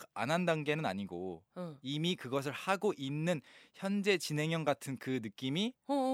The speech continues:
Speaker 1: 머릿속에
Speaker 2: 오.
Speaker 1: 그려져야 그게 상상인데, 그때 동사를 어떻게 바꿀까요?
Speaker 2: 그러면 비동사 플러스 아이엔지?
Speaker 1: 그게 이제 현재 진행형의 기본 규칙인데,
Speaker 2: 네.
Speaker 1: 비를 이제 빼버리고 그냥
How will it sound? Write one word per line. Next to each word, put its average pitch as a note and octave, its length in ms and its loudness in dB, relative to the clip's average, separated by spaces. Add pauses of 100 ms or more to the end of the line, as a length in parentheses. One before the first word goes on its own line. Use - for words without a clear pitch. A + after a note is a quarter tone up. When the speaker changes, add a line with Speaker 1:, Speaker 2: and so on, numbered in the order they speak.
Speaker 1:
머릿속에 B3 400 4
Speaker 2:
오. - 0 -
Speaker 1:
그려져야 B2+ 600 4
그게 A2 200 -2
상상인데, C3 680 0 (800)
그때 F#3+ 420 2 (280)
동사를 C#3 360 0
어떻게 D3+ 340 -4
바꿀까요? G#2 480 -2 (760)
Speaker 2:
그러면 E4+ 360 0 (420)
비동사 C4 1160 2 (500)
플러스 C#4 420 -2 (140)
아이엔지? F3 520 -4 (140)
Speaker 1:
그게 D#3+ 240 6
이제 C3 220 2
현재 E3+ 220 -2
진행형의 A2 600 -2
기본 A2+ 440 -2
규칙인데, A#2+ 680 2
Speaker 2:
네. F#3 260 -6 (240)
Speaker 1:
비를 C#3 440 2
이제 F#2 160 -6
빼버리고 D3+ 520 0
그냥 D3 340 -2